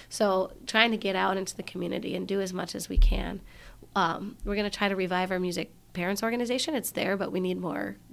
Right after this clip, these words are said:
groups. Um, so parents listening, like, we really need parents to come and volunteer and help out, um, 'cause we'd like to travel too. Travel opens up eyes, teaches us about all of these different places and cultures and, and experiences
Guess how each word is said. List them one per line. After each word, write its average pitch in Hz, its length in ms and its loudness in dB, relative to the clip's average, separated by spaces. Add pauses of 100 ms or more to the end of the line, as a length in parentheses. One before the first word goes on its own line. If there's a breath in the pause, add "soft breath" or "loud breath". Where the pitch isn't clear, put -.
(100)
groups. - 480 2 (440 loud breath)
Um, 175 120 0
so 175 140 0
parents 208 460 4
listening, 214 400 2
like, 175 160 -2
we 247 180 2
really 294 420 4
need 277 220 2
parents 254 360 2
to 202 100 0
come - 240 -2
and 220 120 2
volunteer 214 540 4
and 196 120 2
help 202 260 0
out, 208 260 4 (460 loud breath)
um, 185 240 0
'cause 208 180 -2
we'd 233 120 2
like 226 180 0
to 240 80 -2
travel 190 420 -2
too. 196 340 -4 (300 loud breath)
Travel 208 460 6
opens 208 340 -2
up 185 240 -6 (220)
eyes, 180 600 -4 (680 loud breath)
teaches 226 460 0
us 196 220 2
about 185 320 0
all 180 240 4
of 196 80 0
these 196 180 0
different 180 280 -6
places 175 560 -2
and 170 180 -6
cultures 175 580 -4
and, - 380 -4
and 165 300 -4
experiences 185 1080 -2